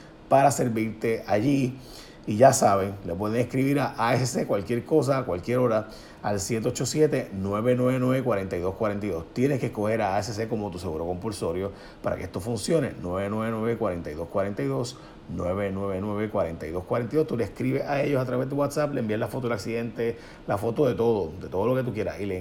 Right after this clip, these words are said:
y, y a un ser humano te va a contestar. Y puedes escribirle mensajes y preguntarle cómo está la reclamación, etcétera. Todo a través de WhatsApp y resuelves todo.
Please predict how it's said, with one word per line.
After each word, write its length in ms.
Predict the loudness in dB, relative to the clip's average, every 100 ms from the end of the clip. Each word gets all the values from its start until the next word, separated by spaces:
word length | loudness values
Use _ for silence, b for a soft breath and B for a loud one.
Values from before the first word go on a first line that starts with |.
| -6
y, 360 | -6 -6 -4 -6
y 40 |
a 120 | -4
un 120 | -4
ser 160 | 2 2
humano 240 | 4 2
te 60 | 2
va 120 | 2
a 20 |
contestar. 500 | 0 -2 -2 0 0 B B B B -8
Y 60 |
puedes 340 | -2 2 2 2
escribirle 400 | 0 0 2 0
mensajes 560 | -2 4 4 6 4
y 40 | 2
preguntarle 520 | -2 -4 -2 0 0
cómo 220 | -2 -2
está 140 | -2
la 80 | -2
reclamación, 520 | -4 -4 -6 -2 -2
etcétera. 440 | -2 0 0 -2 0
Todo 240 | 0 2
a 40 | 2
través 240 | 2 0
de 100 | 0
WhatsApp 500 | 0 0 0 -2 -2 B B B -4
y 100 | -2
resuelves 500 | -2 -2 -2 -4 -4
todo. 340 | -4 -4